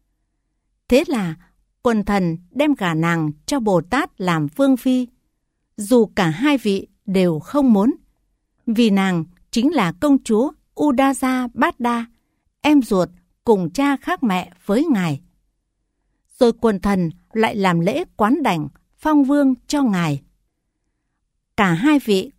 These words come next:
cùng nhau sống một cuộc đời thanh tịnh, không vướng dục tình.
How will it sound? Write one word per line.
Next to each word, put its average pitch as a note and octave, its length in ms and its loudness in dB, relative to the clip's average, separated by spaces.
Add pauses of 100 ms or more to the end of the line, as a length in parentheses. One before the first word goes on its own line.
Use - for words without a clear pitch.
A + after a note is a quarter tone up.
cùng F#3 300 0
nhau C4+ 320 0
sống C#4 380 -2
một G#3+ 220 -2
cuộc G3+ 220 -4
đời F3 380 0
thanh C#4+ 260 0
tịnh, G#3+ 300 -4 (440)
không D4 280 0
vướng A3 300 0
dục F#3 360 -4
tình. E3 280 0